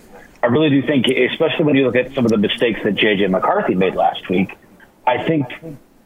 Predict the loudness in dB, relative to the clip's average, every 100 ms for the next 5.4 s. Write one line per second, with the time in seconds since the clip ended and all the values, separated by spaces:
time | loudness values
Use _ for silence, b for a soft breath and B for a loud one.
0 | _ -2 2 4 4 2 -2 0 0 2
1 | 2 2 2 2 2 2 2 2 2 0
2 | 0 0 2 0 -2 -4 -2 2 4 4
3 | 2 2 2 0 -2 -10 -14 -12 -6 -2
4 | 0 2 2 2 2 2 2 2 2 0
5 | 0 2 2 -2